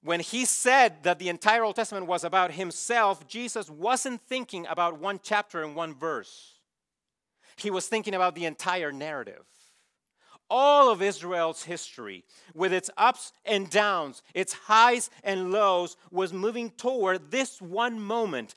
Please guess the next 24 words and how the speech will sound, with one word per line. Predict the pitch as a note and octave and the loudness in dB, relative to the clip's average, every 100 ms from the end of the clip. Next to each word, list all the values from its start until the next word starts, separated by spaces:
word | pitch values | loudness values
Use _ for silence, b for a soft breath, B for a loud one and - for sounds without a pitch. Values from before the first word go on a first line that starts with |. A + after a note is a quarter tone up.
| b | b
the | D3 F3+ | -8 -8
fullness | - G#3+ G3 C3 C3+ | -4 -4 -2 -4 -10
of | D3+ | -12
time. | F3 C#3 F#2 F2 _ _ _ _ _ _ _ _ _ _ _ _ _ _ - | -10 -10 -12 -20 _ _ _ _ _ _ _ _ _ _ _ _ _ _ -8
The | D#3+ | -8
Jews | E3 A#3 B3+ B3+ | -6 -8 -6 -8
of | F3+ D#3+ | -10 -8
the | F#3 | -4
Old | G#3 G#3+ | -4 -2
Testament | A3 - F#3+ E3 | -4 -6 -10 -8
times, | G3 F3 G3+ B3 - - - b b b | -4 -2 -2 -8 -14 -18 -20 b b b
and | E3+ | -2
even | G3+ G#3 | 0 -2
during | E3+ G3+ G#3 | -4 -6 -4
the | G3 | 0
time | G3+ G3+ | 0 0
of | F#3+ | -4
Jesus | - G#3 A3+ G#3 F3 | -10 -10 -8 -6 -6
and | E3+ D#3+ | -8 -10
Paul, | - G3 F3 G#3+ - b b | -2 2 4 2 -2 b b
knew | E3 F3+ A#3+ B3 A3 | -10 -4 -2 0 0
that | F#3 | -2
human | - A3 G#3 | -4 -8 -6
history | F3+ A3+ - F#3 F3+ | -4 -6 -6 -6 -6